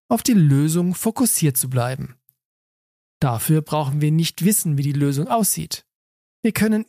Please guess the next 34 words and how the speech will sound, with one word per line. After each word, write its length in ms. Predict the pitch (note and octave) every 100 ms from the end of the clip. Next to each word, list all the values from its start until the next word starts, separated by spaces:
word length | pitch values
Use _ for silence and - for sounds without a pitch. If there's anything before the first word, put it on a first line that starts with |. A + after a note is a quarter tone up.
| _
in 180 | A#3 A#3
uns 320 | E3+ F3 -
ein 240 | - F3
Gefühl 360 | E3+ - A#3+ B3+
erzeugen 680 | A3+ - G#3 G3+ G#3 G#3+ A3+
oder 260 | A3+ A#3 A#3
uns 180 | A#3 -
vorstellen, 880 | - G3 G#3+ G#3 - C#3+ D3 E3 E3+
wie 120 | A3
wir 140 | B3
uns 260 | A3+ A3 -
mit 120 | A#3
einer 220 | A#3 A#3
guten 500 | C4 - A3+ A#3 -
Lösung 520 | F#3 D3+ D#3+ D3+ B2+
fühlen 580 | A#2 - F#3+ G#3+ A3 A3+ _ _ _ _ _
und 160 | B3+
uns 180 | B3+ A#3+
in 120 | G3
diesem 340 | D3 E3 F3 F#3+
Gefühl 400 | G#3+ - C#3+ C3
stabilisieren. 880 | - C#3 E3 F3+ D3 C3 A#2+ A2 A#2+ _ _ _ _ _ _
Unterstützend 600 | D3 B2+ - C3+ - D3
hierbei 420 | D3+ D#3 E3 F3
sind 340 | E3+ G3 G3+ -
der 80 | G3
Magenta 540 | E3+ D3+ E3 E3 C#3
Schöpfungsstrahl 960 | B2+ A3+ - A#3 G#3 - F#3+ G3 G3 G#3+ _ _ -
und 180 | C4+
wieder 140 | C4 B3+
die 180 | B3 G#3+
Themenessenz 880 | C#3+ C#3+ D3 D#3+ - D3+ F3 - -
Mein 460 | C3 A#2 A#2+ C3
Miteinander. 760 | D3+ D#3 C#3+ B2 A2 A2+ C#3+